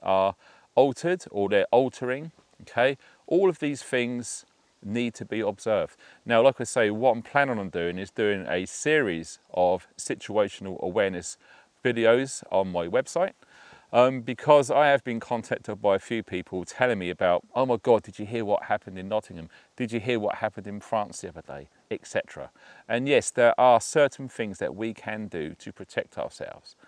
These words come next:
And like I said, it all boils down to common sense. Be aware of your immediate surroundings. Like I said, these people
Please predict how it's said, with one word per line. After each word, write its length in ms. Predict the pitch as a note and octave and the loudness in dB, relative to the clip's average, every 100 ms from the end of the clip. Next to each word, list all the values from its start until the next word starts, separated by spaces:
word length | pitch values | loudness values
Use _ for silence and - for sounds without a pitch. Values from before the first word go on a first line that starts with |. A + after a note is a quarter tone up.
| _ _ - | _ _ -6
And 440 | G2 G2 G2 G2 | -4 -2 -6 -8
like 220 | - A#2+ A2+ | -4 -2 -4
I 60 | |
said, 280 | G#2 G#2 F#2 - | -6 -4 -4 -6
it 120 | F#2+ | -6
all 220 | - D#3+ | 0 2
boils 360 | D#3+ B2 A2 G2+ | 2 0 0 -2
down 320 | G#2+ G2 F#2+ - | -2 -2 -4 -14
to 100 | - | -20
common 360 | - - A#2 A#2 | -16 -8 -6 -8
sense. 400 | - F#2+ D#2+ - _ _ - | -6 -8 -8 -16 _ _ -6
Be 240 | B2+ C#3 | -4 -2
aware 600 | D3+ D#3+ D3 A#2+ G2 B2+ - _ - | -4 -4 4 6 6 2 -4 _ -10
of 200 | F#2+ A2 | -6 -4
your 120 | G#2 | -4
immediate 580 | G2 G2+ A2+ A2 G#2 - | -4 -8 -8 -8 -8 -10
surroundings. 720 | - G#2 G#2 F#2+ D2+ C#2+ - _ _ _ | -10 -6 -6 -6 -10 -18 -20 _ _ _
Like 220 | - B2 B2+ | -2 0 -2
I 40 | |
said, 260 | - G#2+ F2+ | -2 -4 -2
these 220 | C#3 E3 | -6 -6
people 520 | - C#3 - C#3 F3 | -8 -10 -8 -8 -8